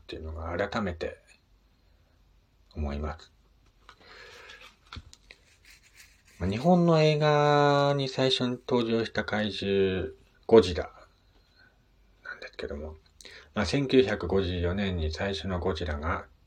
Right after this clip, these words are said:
誕生して、まあ、特定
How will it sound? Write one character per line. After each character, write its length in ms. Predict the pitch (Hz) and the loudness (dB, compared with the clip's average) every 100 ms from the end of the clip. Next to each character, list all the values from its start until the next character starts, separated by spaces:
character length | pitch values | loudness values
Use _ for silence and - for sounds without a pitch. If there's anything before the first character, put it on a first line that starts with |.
| - | -14
誕 200 | - - | -10 -8
生 220 | - - | -8 -10
し 80 | - | -14
て、 300 | - - _ _ _ - - - - - - _ - | -14 -14 _ _ _ -20 -20 -20 -20 -20 -20 _ -6
ま 100 | 92 | -4
あ、 40 | |
特 300 | 95 110 - | -2 -4 0
定 400 | 147 139 135 - | 2 4 2 -6